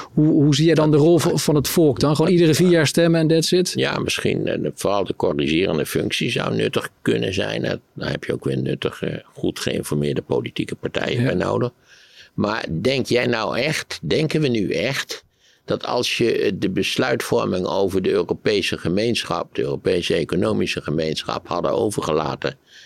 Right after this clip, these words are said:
Speaker 2: aan de Europese kiezers, dan zou het er niet van gekomen zijn? Helemaal niet.
Speaker 1: Dat is jouw
Speaker 2: De
Speaker 1: mening?
Speaker 2: Eu-, ja,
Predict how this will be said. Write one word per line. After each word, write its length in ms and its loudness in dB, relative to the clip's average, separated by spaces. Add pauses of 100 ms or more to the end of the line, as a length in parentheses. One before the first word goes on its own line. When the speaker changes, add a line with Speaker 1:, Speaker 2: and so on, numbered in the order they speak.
(160)
Speaker 2:
aan 380 -6
de 240 0
Europese 640 -2
kiezers, 480 -4
dan 220 -2
zou 240 0
het 120 -2
er 100 -2
niet 220 -2
van 200 -4
gekomen 520 -2
zijn? 320 -8 (360)
Helemaal 680 -2
niet. 400 -6 (1200)
Speaker 1:
Dat 180 2
is 80 2
jouw 120 2
Speaker 2:
De 60 2
Speaker 1:
mening? 240 0
Speaker 2:
Eu-, 60 -4
ja, 160 0